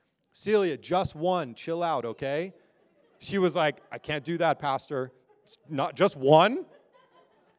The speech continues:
Just one. Okay? 'Cause s-,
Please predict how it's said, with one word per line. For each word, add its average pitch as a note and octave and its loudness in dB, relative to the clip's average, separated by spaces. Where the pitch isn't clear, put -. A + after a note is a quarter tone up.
Just G3+ 2
one. F#3 0
Okay? D#3 -4
'Cause C#3+ -10
s-, - -20